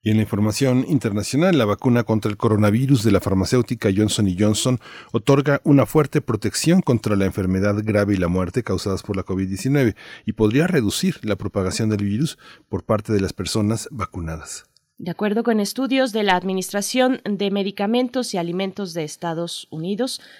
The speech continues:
Speaker 2: la vacuna tuvo una eficacia de alrededor del sesenta y seis por ciento en la prevención de la covid diecinueve moderada, de moderada a grave. Se trata de una vacuna que puede ser almacenada a temperaturas normales de refrigeración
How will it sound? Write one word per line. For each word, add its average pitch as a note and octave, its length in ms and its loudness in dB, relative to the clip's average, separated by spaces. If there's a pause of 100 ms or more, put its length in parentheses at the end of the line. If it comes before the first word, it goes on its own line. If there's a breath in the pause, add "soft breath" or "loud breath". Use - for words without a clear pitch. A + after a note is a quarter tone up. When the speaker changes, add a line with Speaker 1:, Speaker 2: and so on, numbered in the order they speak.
(100)
Speaker 2:
la F#3 100 -2
vacuna C4+ 360 0
tuvo C#4+ 280 -2
una C4 240 0
eficacia G#3+ 680 -4
de A#3+ 100 -4
alrededor E3 680 -2
del A3+ 260 -4
sesenta F#3+ 540 -6
y D#3+ 40 -6
seis G#3+ 280 -8
por B3 160 -4
ciento G#3+ 480 -2 (260 loud breath)
en F3 100 -4
la E3+ 120 -2
prevención F3 480 -2
de G#3+ 80 -4
la F3 100 -2
covid F3 320 -8
diecinueve G#3 680 -2 (300 loud breath)
moderada, E3+ 800 0
de D#3+ 100 -8
moderada E3 640 -4
a D3+ 100 0
grave. C#3+ 400 -6 (280 soft breath)
Se F#3+ 140 -8
trata G3 360 0
de F3+ 120 0
una G3+ 220 -2
vacuna F#3+ 400 -4
que F3+ 140 -8
puede F#3 240 -4
ser G3 220 -4
almacenada F3 760 -4
a E3+ 120 -2
temperaturas E3+ 840 -4
normales E3 680 -6
de D#3+ 180 -4
refrigeración D#3+ 840 -4